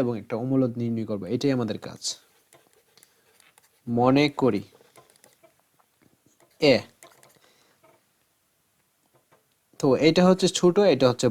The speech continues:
বড়, এই দুইটার মাঝখানে একটা সংখ্যা নিলেই হবে। আমরা প্রথমে, আমরা প্রথমে ইয়ে নিই,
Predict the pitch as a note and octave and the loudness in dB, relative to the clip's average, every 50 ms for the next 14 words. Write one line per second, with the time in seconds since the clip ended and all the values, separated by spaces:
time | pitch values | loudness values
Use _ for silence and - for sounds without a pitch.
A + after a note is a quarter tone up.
0 | G#2+ A2+ A2 G#2+ F#2 F#2+ - _ _ _ _ _ - D#3 D3 C#3 D#3 D3+ D#3 C#3+ | 0 0 -2 -4 -6 -10 -14 _ _ _ _ _ 0 0 4 4 4 4 4 4
1 | C3 C3 C3+ C#3 - - - F#3 G3 F3 F3+ E3+ - D3+ D3 C#3 - C3+ B2+ C3 | 4 4 2 0 0 -2 -4 -4 -4 -2 -4 -4 -2 -2 -4 -2 -2 -2 0 2
2 | B2+ B2+ A#2 G2 G2 F#2+ F#2 F#2 - _ _ _ _ _ _ _ _ _ _ _ | 2 2 0 -2 -4 -10 -14 -14 -18 _ _ _ _ _ _ _ _ _ _ _
3 | _ - - A#2+ B2+ C3 C#3 C3 C#3 C3+ C3 - E3+ E3+ E3+ D#3+ D#3 E3+ F#3+ - | _ -4 -2 0 2 2 2 2 2 0 0 -2 -4 -2 -2 -2 -2 -2 -4 -8
4 | _ _ _ _ _ _ _ _ _ _ - D3 C3+ B2+ B2 B2 A#2+ C3+ C#3 - | _ _ _ _ _ _ _ _ _ _ -8 -4 -2 0 0 0 2 0 -2 0
5 | C#3 C#3+ C#3 C3+ C3 A#2+ A2+ G#2+ | 0 0 0 0 0 -2 -4 -4